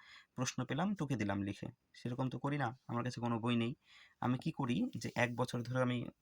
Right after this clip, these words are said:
মানে, ইংলিশে প্রচুর নোট বানিয়েছি, আমার তিন চারটে ইংলিশের নোটের খাতায় আছে, আর একটা ফাইল পুরো ভর্তি সিঙ্গেল সিঙ্গেল কাগজ আছে অনেক,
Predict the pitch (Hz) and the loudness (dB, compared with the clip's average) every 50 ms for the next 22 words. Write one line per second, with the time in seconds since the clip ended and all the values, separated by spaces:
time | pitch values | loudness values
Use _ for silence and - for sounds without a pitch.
0 | _ _ 117 117 113 117 117 117 120 117 - 123 107 - 123 - 123 120 117 117 | _ _ -2 0 2 2 2 2 2 2 0 0 0 -2 -2 2 4 4 6 6
1 | 117 110 113 120 117 110 107 104 - - 151 220 240 220 170 117 113 107 - 120 | 4 4 4 4 4 4 2 0 -2 -2 -2 -2 -2 -2 -2 -4 -4 -2 0 2
2 | 117 117 107 117 110 107 - - 110 110 - - - - _ _ _ 123 123 123 | 2 2 2 2 0 0 0 -2 -2 -2 -2 -8 -16 -20 _ _ _ 2 4 6
3 | 117 117 - - 123 120 120 113 - 110 - - - 113 107 101 101 98 - - | 6 6 4 4 4 4 4 4 2 -2 -2 -2 -2 0 2 2 0 0 -2 -4
4 | 127 - 226 - - 117 113 110 117 113 - - 113 - - - 113 117 107 104 | -6 -6 -6 -8 0 2 4 4 4 4 4 0 0 2 4 4 4 4 2 0
5 | - 117 113 104 104 113 113 - - - 107 - - - _ - _ _ _ - | 0 0 0 0 0 0 -2 -2 -4 -4 -4 -4 -4 -8 _ -20 _ _ _ -6
6 | - 127 120 113 113 110 110 - 113 113 110 113 110 - 110 107 113 107 104 98 | 0 2 2 4 4 2 0 0 0 0 0 2 2 2 2 2 2 2 0 0
7 | - - 101 101 101 113 185 | 0 -2 -2 -2 -2 -4 -6